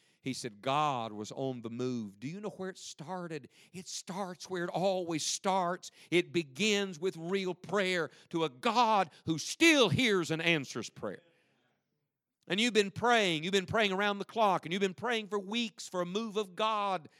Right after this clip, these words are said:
And we want to begin this meeting tonight in prayer. Why? Because we must have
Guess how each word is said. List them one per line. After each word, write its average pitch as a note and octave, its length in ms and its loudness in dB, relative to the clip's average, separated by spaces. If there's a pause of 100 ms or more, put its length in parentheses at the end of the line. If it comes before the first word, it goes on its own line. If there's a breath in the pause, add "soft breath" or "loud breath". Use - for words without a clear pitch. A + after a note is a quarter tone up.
(380 soft breath)
And F3+ 200 2
we C4 100 2
want A#3+ 160 0
to G#3+ 60 -4
begin G3 400 0
this A3+ 260 -4
meeting A3 400 -4
tonight A3+ 640 0
in G#3+ 220 0
prayer. A#3 480 6
Why? A#3 480 6
Because F#3+ 540 2
we B3 360 -4
must B3 360 -2
have B3+ 380 4